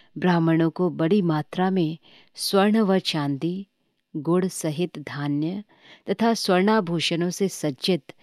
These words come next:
गायें देकर उन्होंने उनका विशेष आदर किया। शिशुपाल का पिता दमघोष था,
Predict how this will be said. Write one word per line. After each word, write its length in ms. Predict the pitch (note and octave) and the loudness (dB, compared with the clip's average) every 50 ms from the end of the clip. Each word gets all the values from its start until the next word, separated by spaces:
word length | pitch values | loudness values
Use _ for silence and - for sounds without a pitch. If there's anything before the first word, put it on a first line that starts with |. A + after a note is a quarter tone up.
| - - _ _ _ _ E3 | -20 -20 _ _ _ _ -4
गायें 420 | - F3 E3 E3 E3 F3 G3 F3+ | -2 0 2 4 4 4 2 2
देकर 540 | D3+ D#3+ D#3 D3 - - G3 F3+ D#3+ D#3+ E3 - _ _ _ _ _ _ _ _ _ _ _ - | 2 0 0 0 0 0 0 2 0 -2 -8 -12 _ _ _ _ _ _ _ _ _ _ _ -2
उन्होंने 480 | - F#3+ G#3 G#3+ A3+ A#3+ A#3+ A#3 A#3+ G3+ | 0 2 4 6 6 6 6 6 4 4
उनका 420 | - F3+ F3 E3 - - G3+ G#3 | 4 2 0 0 0 0 0 0
विशेष 480 | F#3+ D3+ D3 C#3+ - - E3+ G3 - - | 0 0 0 0 2 2 2 0 0 -2
आदर 380 | - C#3+ C#3+ C#3 - - - | -2 -6 -6 -4 -4 -4 -4
किया। 460 | F3 - - - C#3+ D3 D3 D3+ E3+ E3+ _ _ _ _ _ _ _ _ _ _ _ _ _ _ | -6 -8 -8 -6 -4 -4 -4 -6 -8 -12 _ _ _ _ _ _ _ _ _ _ _ _ _ _
शिशुपाल 680 | - - - F3+ - - E3+ E3 - - E3 D#3 D#3 D3+ | -4 -2 0 0 0 0 0 -2 0 0 0 2 2 0
का 180 | - - D#3+ D#3 | 0 -2 -4 -4
पिता 520 | - - D3+ C#3+ - - F3 D#3+ D3+ D#3 - - - - - _ _ _ E3 | -4 -4 -6 -4 -2 -2 -2 -2 -2 -4 -10 -16 -20 -20 -20 _ _ _ -2
दमघोष 680 | D3+ F3+ F3+ F3+ F3+ D#3+ - - G3 G3+ G3 - - | 2 2 2 2 2 0 0 0 0 0 0 -2 -4
था, 340 | - - D#3 C#3 - F3+ F#3 | -4 -6 -8 -8 -8 -12 -16